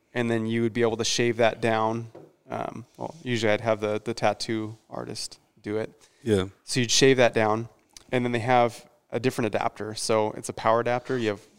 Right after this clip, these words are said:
Speaker 1: one and a half, three volts, or four and a half volts, and then it's connected to,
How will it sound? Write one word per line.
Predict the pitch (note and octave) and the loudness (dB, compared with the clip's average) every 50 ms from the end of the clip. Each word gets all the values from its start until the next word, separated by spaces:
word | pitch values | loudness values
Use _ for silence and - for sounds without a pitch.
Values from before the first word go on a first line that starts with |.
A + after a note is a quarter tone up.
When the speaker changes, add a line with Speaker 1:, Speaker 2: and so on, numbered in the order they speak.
| _ _ | _ _
Speaker 1:
one | - A#2+ A#2+ | -4 -2 0
and | A#2+ A#2 | 0 0
a | A2+ | 0
half, | A#2+ A#2+ A2+ A2+ A2+ - | 0 0 0 0 0 -4
three | - A#2+ A#2 A2+ | -6 -4 -4 -2
volts, | G#2 A2 A2+ A2 - - - | 0 0 0 0 0 -4 -6
or | G#2+ G#2 | -8 -6
four | - - A2+ | -6 -4 -4
and | A2+ G#2+ | -4 -4
a | G#2 | -4
half | - A#2 A#2+ - | -6 -6 -6 -4
volts, | - B2+ B2 - - - - - - - - - - - - - - _ - | -4 -4 -4 -4 -4 -4 -6 -6 -8 -14 -20 -20 -20 -20 -20 -20 -12 _ -4
and | A#2+ A#2 | 0 0
then | A#2+ A2+ | 0 0
it's | A2 - - | 0 -2 -6
connected | - - B2+ A2 A2 - - B2 A2+ A2+ - | -4 -2 0 0 0 0 -2 -6 -6 -6 -6
to, | - - B2 A#2 A2+ A2 A2 A2 G#2+ G#2+ G#2 | -6 -2 0 0 2 2 0 0 -2 -4 -6